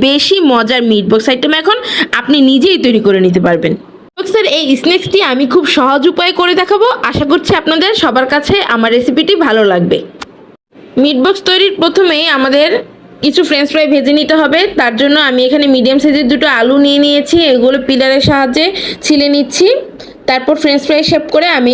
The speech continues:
এই আলুগুলোকে কেটে নিব। এগুলো এমনভাবে কাটতে হবে যেন খুব বেশি মোটাও না থাকে, আবার খুব বেশি পাতলাও না হয়ে যায়। অন্যদিকে আমি কিছু পানি চুলায় ফুটিয়ে নিয়েছি। এবার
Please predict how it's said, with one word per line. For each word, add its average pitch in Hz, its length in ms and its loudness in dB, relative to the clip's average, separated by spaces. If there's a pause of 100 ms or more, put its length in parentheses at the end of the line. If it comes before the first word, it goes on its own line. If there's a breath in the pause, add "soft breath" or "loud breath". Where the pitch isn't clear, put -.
এই 254 60 2
আলুগুলোকে 247 520 2
কেটে 262 260 -2
নিব। 208 200 0 (240)
এগুলো 349 220 2
এমনভাবে 330 440 0
কাটতে 302 280 -4
হবে 349 240 0
যেন 262 240 0
খুব 302 200 0
বেশি 311 240 2 (100)
মোটাও 269 260 2
না 339 120 0
থাকে, 370 260 0
আবার 269 260 0
খুব 285 180 0
বেশি 285 220 0
পাতলাও 262 440 -2
না 226 180 0
হয়ে 214 240 2
যায়। 185 220 -2 (540)
অন্যদিকে 349 460 0 (120)
আমি 302 160 -4
কিছু 339 240 0 (160)
পানি 285 220 -2 (100)
চুলায় 311 300 2
ফুটিয়ে 311 400 0
নিয়েছি। 330 340 0 (400 loud breath)
এবার 277 200 0